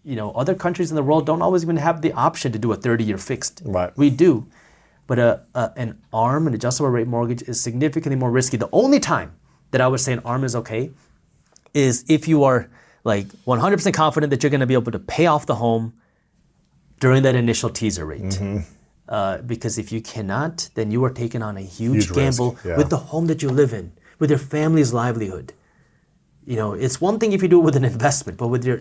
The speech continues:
Speaker 1: the home that you live in, avoid that extra risk and just lock in <laughs> the rate, please.
Speaker 2: Right.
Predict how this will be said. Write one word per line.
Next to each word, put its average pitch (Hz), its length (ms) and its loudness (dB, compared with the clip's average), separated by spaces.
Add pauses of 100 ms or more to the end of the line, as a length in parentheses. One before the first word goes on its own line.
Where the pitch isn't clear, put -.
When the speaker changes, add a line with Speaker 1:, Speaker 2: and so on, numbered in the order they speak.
Speaker 1:
the 113 100 -8
home 175 380 -4
that 139 140 -6
you 127 60 -4
live 131 200 -2
in, 165 220 -6 (480)
avoid 127 420 6
that 170 140 4
extra 151 320 0
risk 107 500 -4 (400)
and 123 380 -2
just 117 400 -4
lock 123 520 0
in 120 140 2
<laughs> 117 220 -6
the 123 160 -2
rate, 117 420 -2
please. 110 380 -2
Speaker 2:
Right. 90 260 0